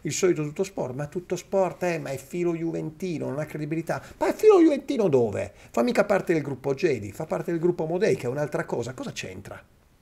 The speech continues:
Cosa c'entra? Cerca però di fare chiarezza, ma purtroppo, eh, Tutto Sport lo leggono solo alcuni tifosi della Juve, non lo leggono tutti gli altri, soprattutto agli altri non gli interessa, perché ormai hanno etichettato anche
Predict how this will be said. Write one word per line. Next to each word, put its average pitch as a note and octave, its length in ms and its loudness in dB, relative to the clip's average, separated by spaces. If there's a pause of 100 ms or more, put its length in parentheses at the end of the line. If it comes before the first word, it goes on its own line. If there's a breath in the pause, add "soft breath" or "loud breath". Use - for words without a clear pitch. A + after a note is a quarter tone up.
(100)
Cosa C#3+ 140 -2
c'entra? G#2 400 -8 (160 loud breath)
Cerca E4+ 320 -6
però F4+ 160 0
di F4 80 2
fare A#3 220 -4
chiarezza, G#2+ 580 -8 (300 loud breath)
ma E3+ 80 -8
purtroppo, F3+ 760 -6 (300 loud breath)
eh, C3+ 540 -16
Tutto - 200 -10
Sport E3 220 -4
lo C3+ 100 -6
leggono G#2 360 -12
solo A#2+ 340 -8
alcuni B2 340 -6
tifosi A2 320 -6
della G2 100 -10
Juve, C#3 240 -6
non G#2+ 140 -10
lo G#2+ 40 -6
leggono A2+ 260 -6
tutti D#3+ 180 -6
gli A#2 80 -8
altri, G#2+ 240 -10
soprattutto - 300 -14
agli G2 140 -14
altri F#2+ 240 -14
non G2 120 -12
gli F#2 80 -12
interessa, G2 560 -10
perché - 240 -20
ormai G2+ 220 -14
hanno G#2+ 80 -10
etichettato B2+ 680 -6
anche D#3 640 -6